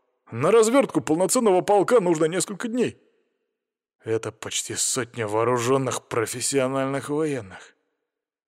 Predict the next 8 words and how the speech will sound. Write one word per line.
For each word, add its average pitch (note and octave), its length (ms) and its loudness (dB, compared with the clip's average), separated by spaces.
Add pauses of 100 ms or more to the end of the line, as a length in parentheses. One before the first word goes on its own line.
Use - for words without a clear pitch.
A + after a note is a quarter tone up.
На A#2 180 -4
складах E3 560 -2
полка, C3 480 -2
согласно C#3+ 540 -2
отчетам, D3+ 500 0
имеется F#3 420 0
тяжелое D3+ 560 0
вооружение. C#3+ 800 -6